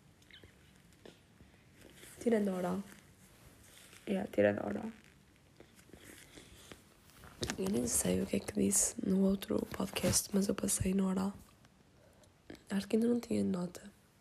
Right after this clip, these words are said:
Mas lá está, eu pensava que ia ser tipo com nove e meio, foi com onze e meio, bem bom.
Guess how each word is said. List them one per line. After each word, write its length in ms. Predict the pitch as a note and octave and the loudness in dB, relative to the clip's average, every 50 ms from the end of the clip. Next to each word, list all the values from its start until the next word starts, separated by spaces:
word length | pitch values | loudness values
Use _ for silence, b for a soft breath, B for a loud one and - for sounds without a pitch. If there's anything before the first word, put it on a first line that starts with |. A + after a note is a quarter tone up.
| _ - - - - - - - | _ -20 -20 -20 -20 -20 -20 -20
Mas 120 | - - - | -20 -16 -8
lá 80 | - G3 | -8 -8
está, 200 | G3 - - F3 | -6 -6 -6 -6
eu 80 | F3 | -6
pensava 380 | F3 - F#3+ - G3 F#3+ F#3+ F#3+ | -6 -6 -4 -4 -2 -2 -2 0
que 100 | F#3+ - | 0 0
ia 40 | F#3 | 0
ser 160 | - - G#3 | 0 0 -2
tipo 160 | G3+ - - | -2 -4 -10
com 120 | - - F#3 | -8 -6 -4
nove 220 | F#3 F3+ F#3 F#3 | -2 -2 0 0
e 60 | F#3 | 0
meio, 180 | F3+ F3+ F#3+ F#3+ | 0 0 -2 -4
foi 180 | - - - | -2 -2 -4
com 220 | - - G3+ F#3 F#3 | -2 0 -2 0 0
onze 240 | F#3 F#3 F#3 F#3 F#3 | 0 -2 0 0 0
e 40 | |
meio, 300 | F3+ F3+ F3+ G3 A3+ B3+ C4 - - | 0 0 0 -2 -2 -4 -4 -8 -4
bem 140 | - G#3+ G#3+ | -2 -2 -2
bom. 240 | G3+ G3+ G3+ A3 | 0 -2 -2 -4